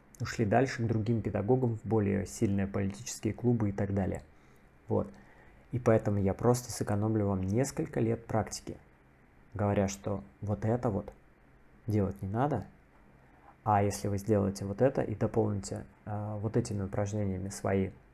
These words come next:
тренировки,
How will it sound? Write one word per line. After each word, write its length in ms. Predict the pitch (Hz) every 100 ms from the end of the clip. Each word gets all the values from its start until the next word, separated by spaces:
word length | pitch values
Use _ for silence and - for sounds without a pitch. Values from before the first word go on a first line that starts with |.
| - - - - - - - - - - - - - - - - - - - - _ - - - - _ _ - - - - - - -
тренировки, 540 | 107 110 104 98 -